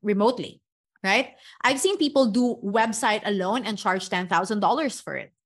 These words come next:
Only the website, not even the S E O, not even all the other things. But because they're so good at it, they have gotten the results because they performed excellently and they delivered excellently. And they use that as a marketing material to sign more premium clients.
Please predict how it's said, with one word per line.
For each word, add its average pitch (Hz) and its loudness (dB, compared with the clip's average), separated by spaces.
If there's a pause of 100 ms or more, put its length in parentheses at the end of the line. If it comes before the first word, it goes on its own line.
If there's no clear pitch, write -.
(120)
Only 302 8
the 269 4
website, 262 2
not 226 2
even 247 2
the 254 2
S - -2
E 240 -2
O, 185 -2
not 233 -2
even 240 -2
all 220 0
the 214 0
other 214 0
things. 226 -4 (320)
But 262 4
because 277 2
they're 277 2
so 294 2
good 269 2
at 208 0
it, 220 2 (380)
they 247 4
have 285 2
gotten 262 2
the 226 2
results 226 -2
because 220 -8
they 214 0
performed 214 -4
excellently 214 0
and 196 -2
they 208 2
delivered 233 2
excellently. 185 -4 (300)
And 226 8
they 254 6
use 294 6
that 214 2
as 208 0
a 196 0
marketing 185 -4
material 185 0
to 277 4
sign 214 0
more 190 2
premium 190 -4
clients. 208 0